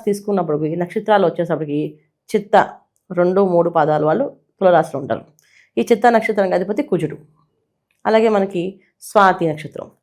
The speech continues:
ఒకటి, రెండు, మూడు, నాలుగు పాదాల వాళ్ళు తులారాశిలో ఉంటారు. ఈ స్వాతి నక్షత్రానికి అధిపతి రాహు. అలాగే దీంట్లో విశాఖ నక్షత్రం ఒకటి, రెండు, మూడు పాదాలు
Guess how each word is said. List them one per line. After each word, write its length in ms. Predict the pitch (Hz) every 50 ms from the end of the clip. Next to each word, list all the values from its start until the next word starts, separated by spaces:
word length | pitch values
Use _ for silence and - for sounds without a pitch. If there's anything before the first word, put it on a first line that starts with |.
| _ _ -
ఒకటి, 300 | 190 180 196 196 220 208
రెండు, 260 | 190 185 190 190 208
మూడు, 300 | 190 175 170 180 190 190
నాలుగు 300 | 185 175 165 160 175 160
పాదాల 260 | 170 170 170 170 170
వాళ్ళు 320 | 175 190 247 320 330 - -
తులారాశిలో 440 | 196 180 170 160 151 156 156 - 131
ఉంటారు. 260 | 143 139 131 - - _ _ _ _ _ _ _ _ _ -
ఈ 140 | 226 233 226
స్వాతి 440 | 214 226 - - 208 208 226 233 262
నక్షత్రానికి 360 | 247 247 254 226 233 220 208
అధిపతి 360 | 185 202 208 202 202 269 294
రాహు. 420 | 247 190 175 156 147 151 - - - - _ _ _ _ _ _ _ _ _ _ _ _ _ _ _ -
అలాగే 500 | 220 233 247 247 247 214 202 220 254 -
దీంట్లో 300 | 214 220 214 202 208 208
విశాఖ 320 | 185 175 190 202 240 220 220
నక్షత్రం 420 | 202 170 180 - 156 - - - - _ _ _ _ _ _ _ _ _ _ _ _ _ -
ఒకటి, 260 | - 196 208 208 240
రెండు, 220 | 226 214 202 208 214
మూడు 220 | 196 190 202 202
పాదాలు 480 | 202 185 170 180 180 196 254 339 381